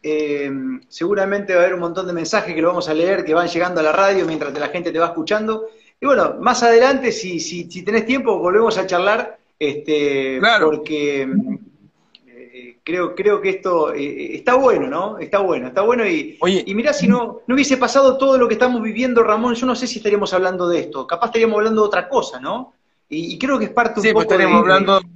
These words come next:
Speaker 2: Sí, tienes toda la razón. Eh, estos tiempos de guerra nos hacen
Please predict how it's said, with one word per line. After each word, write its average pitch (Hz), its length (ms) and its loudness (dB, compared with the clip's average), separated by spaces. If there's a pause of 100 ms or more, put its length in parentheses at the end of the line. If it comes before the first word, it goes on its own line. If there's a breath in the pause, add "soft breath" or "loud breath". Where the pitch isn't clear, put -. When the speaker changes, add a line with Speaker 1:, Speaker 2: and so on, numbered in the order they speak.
(1160)
Speaker 2:
Sí, 135 240 -10 (120)
tienes 190 200 0
toda 214 160 4
la 196 100 2
razón. 170 420 -4 (880 loud breath)
Eh, 123 300 -4
estos 151 240 -4
tiempos 175 340 0
de 160 140 2
guerra 175 320 2
nos 156 240 4
hacen 151 400 -2